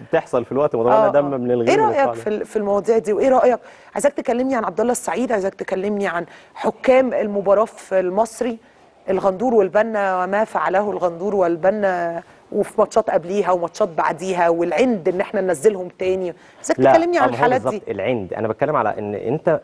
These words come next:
Speaker 1: لما، لو انت عندك، بص هقول لك حاجه، حصل كتير مثلًا شيء في البريمير ليج، مثلًا البريمير ليج اللي هو يعني اكبر مسابقه منظمه في العالم، في شكاوى حصلت، وحتى ليفربول كانت ساعتها مره اشتكى موضوع، مثلًا كان مره لعب في
Speaker 2: مع
Speaker 1: مباراه كاس عالم
Speaker 2: توتنهام؟
Speaker 1: للانديه.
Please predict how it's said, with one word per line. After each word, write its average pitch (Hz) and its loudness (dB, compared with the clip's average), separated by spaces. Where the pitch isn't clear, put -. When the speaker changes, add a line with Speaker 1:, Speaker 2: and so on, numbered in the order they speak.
Speaker 1:
لما، 110 -4
لو 127 4
انت 180 -2
عندك، 113 -4
بص 107 -4
هقول 98 -2
لك 90 -14
حاجه، - -20
حصل 175 -6
كتير - 0
مثلًا 160 -2
شيء - -6
في - -8
البريمير 156 2
ليج، 139 -2
مثلًا 127 -6
البريمير 131 2
ليج 120 4
اللي 117 6
هو 117 6
يعني 117 0
اكبر 113 -2
مسابقه 107 -4
منظمه 104 0
في 113 -6
العالم، 139 0
في - -20
شكاوى 175 0
حصلت، - -8
وحتى 147 -4
ليفربول 131 -2
كانت - -6
ساعتها 139 -4
مره 143 0
اشتكى - -2
موضوع، 107 -2
مثلًا 123 -2
كان 104 -2
مره 127 0
لعب 123 0
في 101 -12
Speaker 2:
مع 101 -8
Speaker 1:
مباراه 233 4
كاس 226 2
عالم 247 -2
Speaker 2:
توتنهام؟ 240 2
Speaker 1:
للانديه. 156 0